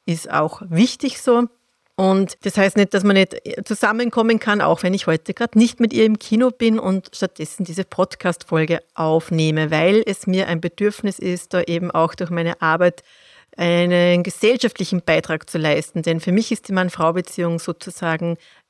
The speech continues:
ein Grundelement, eine Grundbasis, aus der heraus Gesellschaft entsteht. Und Gesellschaft ist ein Konstrukt, das sich daraus wiederum ergibt, wie Menschen miteinander kommunizieren, wie sie miteinander tun, welche Dynamiken es da gibt. Und das ist etwas, das hat mich schon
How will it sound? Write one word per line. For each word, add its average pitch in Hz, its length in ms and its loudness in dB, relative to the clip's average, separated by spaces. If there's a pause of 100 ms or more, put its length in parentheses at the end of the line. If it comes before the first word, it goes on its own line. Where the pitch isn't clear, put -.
(100)
ein 156 520 -2 (120)
Grundelement, 180 960 2
eine 165 160 0
Grundbasis, 170 720 -2
aus 170 120 -8
der 160 360 0
heraus 151 400 -2
Gesellschaft 156 580 -4
entsteht. 180 480 0
Und 190 140 -4
Gesellschaft 180 600 -4
ist - 320 -8
ein 165 120 -6
Konstrukt, - 560 -8
das 175 100 -8
sich - 240 -14
daraus 220 380 -2
wiederum 220 320 2
ergibt, 208 340 -2 (380)
wie 220 200 4
Menschen 190 400 0
miteinander 185 540 0
kommunizieren, 202 800 0
wie 208 60 -4
sie 208 140 0
miteinander 185 640 0
tun, 214 300 0
welche 180 240 0
Dynamiken 175 640 -2
es 175 160 -4
da - 80 -6
gibt. - 320 -6
Und 180 120 -4
das 180 140 -2
ist 185 120 -8
etwas, 175 280 -4
das - 220 -10
hat 175 160 -4
mich 180 100 -6
schon 170 220 -2